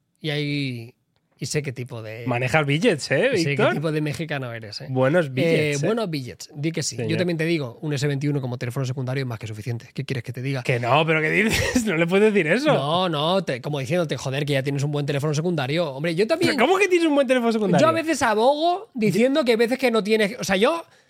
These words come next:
Speaker 2: Pero que no,
Speaker 1: yo a un
Speaker 2: Carlos, que
Speaker 1: colega
Speaker 2: no.
Speaker 1: le diría, "Estás chalao, o sea, te vas a gastar en un teléfono
Speaker 2: Pero,
Speaker 1: mil pavos para
Speaker 2: pero ahora
Speaker 1: robar
Speaker 2: mismo,
Speaker 1: un teléfono secundario".
Speaker 2: que sí, pero ahora mismo Víctor es nuestro colega que ya sabemos que está chalao.
Speaker 1: Vale.
Speaker 2: Entonces le decimos,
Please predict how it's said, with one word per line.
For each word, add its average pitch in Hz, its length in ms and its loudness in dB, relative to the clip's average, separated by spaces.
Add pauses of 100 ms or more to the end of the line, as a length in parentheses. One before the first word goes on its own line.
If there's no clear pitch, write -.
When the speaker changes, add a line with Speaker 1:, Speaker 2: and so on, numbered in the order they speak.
(120)
Speaker 2:
Pero 117 240 0
que 107 120 -4
no, 110 120 2
Speaker 1:
yo 277 80 8
a 330 40 4
un - 20 6 (160)
Speaker 2:
Carlos, 254 60 2
que - 60 4
Speaker 1:
colega 294 240 4
Speaker 2:
no. 320 40 2
Speaker 1:
le 285 100 4
diría, 190 200 0
"Estás 160 220 -4
chalao, 175 520 0
o 196 60 -14
sea, 151 100 -2
te 139 100 -2
vas 139 140 0
a 220 60 2
gastar 175 280 0
en 147 120 -2
un 147 80 0
teléfono 151 300 2
Speaker 2:
Pero, 160 140 4
Speaker 1:
mil 160 200 2
pavos 165 300 2
para 160 140 2
Speaker 2:
pero 147 120 6
ahora 190 120 6
Speaker 1:
robar 165 160 4
Speaker 2:
mismo, 185 100 6
Speaker 1:
un 220 60 4
teléfono 185 360 2
secundario". 170 580 4
Speaker 2:
que 160 60 6
sí, 185 80 4
pero 160 140 4
ahora 190 100 4
mismo 220 280 2
Víctor 196 320 0
es 190 60 2
nuestro 185 320 -2
colega 170 300 2
que 143 180 -2
ya 160 140 0
sabemos 202 320 -4
que - 40 -8
está 262 140 -2
chalao. 123 380 -2
Speaker 1:
Vale. 113 180 -8
Speaker 2:
Entonces 143 240 4
le 175 60 4
decimos, 131 420 -2